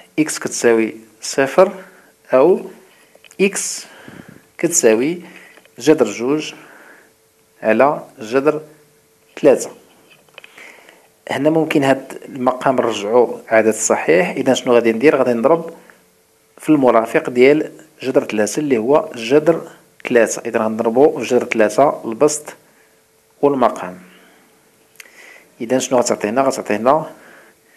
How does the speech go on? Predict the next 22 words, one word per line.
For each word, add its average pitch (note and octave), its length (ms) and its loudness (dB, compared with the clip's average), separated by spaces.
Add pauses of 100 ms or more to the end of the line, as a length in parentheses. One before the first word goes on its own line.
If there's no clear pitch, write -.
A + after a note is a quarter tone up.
(500)
جذر B2+ 240 0
جوج A2+ 320 -6
في - 220 -12
جذر A#2 80 -2
تلاتة A#2 360 -4
هي A2+ 140 -4
جذر A2 360 -2 (240)
ستة، - 560 -2 (880)
وجذر C3+ 360 0
تلاتة B2+ 380 2 (140)
في A2 60 -12
جذر B2 200 -2
تلاتة A2+ 340 -2
هي A#2 220 -4
جذر A2+ 140 -2
تلاتة A2+ 500 -2 (140)
أس - 260 0
اثنان، A2 320 -2
أي A#2 200 -2
هي C#3 200 4
تلاتة. B2+ 360 0 (1800)
أو E3 280 2